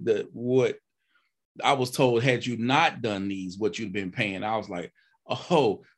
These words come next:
well, thank you, uh, for that." So, and that's one of those things to where for that educator who gets into this game, I don't know if they even think about it, because once you start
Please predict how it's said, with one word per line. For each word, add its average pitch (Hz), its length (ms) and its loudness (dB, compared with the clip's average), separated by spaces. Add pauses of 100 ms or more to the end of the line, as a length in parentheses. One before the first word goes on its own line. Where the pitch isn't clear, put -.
well, 113 100 2
thank 113 500 -2
you, 120 580 -2 (220)
uh, 92 260 -2
for 113 180 -2
that." 123 420 -2
So, 110 480 -2 (880)
and 135 100 4
that's 214 120 4
one 226 140 4
of 170 60 2
those 147 140 -2
things 139 240 -2
to 143 60 0
where 135 400 4 (360)
for 160 100 4
that 190 160 6
educator 113 760 2
who 120 240 -6
gets 123 240 2
into 113 220 -6
this 95 180 -6
game, 95 580 -4 (1200)
I 165 80 -4
don't 180 140 2
know 170 80 4
if 151 60 2
they 160 100 6
even 139 200 4
think 190 260 -2
about 95 340 0
it, 82 80 -12
because 110 420 0
once 160 320 -2
you 208 80 -8
start 160 460 0